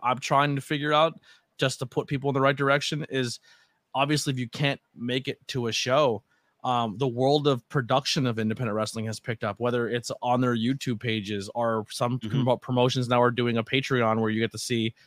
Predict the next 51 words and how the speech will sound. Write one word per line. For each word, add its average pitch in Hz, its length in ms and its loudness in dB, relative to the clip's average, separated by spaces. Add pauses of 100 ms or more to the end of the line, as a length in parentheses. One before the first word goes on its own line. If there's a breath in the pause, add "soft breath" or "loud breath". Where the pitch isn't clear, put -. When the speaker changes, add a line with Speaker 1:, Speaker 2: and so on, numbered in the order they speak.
Speaker 1:
their 123 140 2
matches 117 420 2
through 117 140 -2
Patreon, 117 560 0
which 107 120 -4
I 110 40 -4
think 117 180 -2
is 117 100 -4
a 117 60 -6
good 110 160 -2
idea. 107 320 0
And 107 100 0
it's 107 120 -6
not 123 200 2
bad 120 300 4
to 117 100 -8
throw 117 240 0
five 110 280 0
bucks 110 260 -2 (360 loud breath)
and 117 200 0
get 123 140 -2
the 110 200 -4
support 120 420 0
that 127 200 8
way. 110 220 2
Uh, 113 240 0
Twitch - 340 0
channels 110 420 2
are 113 80 0
putting 113 460 -2
wrestling 117 380 -2
out 110 180 -2
there. 107 200 0 (340 loud breath)
Um, 120 520 4
Speaker 2:
Mm-hmm. 107 160 -10 (140)
Speaker 1:
I 120 140 6
W 131 260 2
T 147 220 2
V, 156 220 2
which 127 180 -2
is 113 260 -8
probably 107 320 -4
one 120 140 2
of 131 80 2
the 131 60 0
biggest, 139 480 2
and 123 220 0
now 123 160 4
Fight 151 440 0
T 123 200 -2
V, 110 300 -4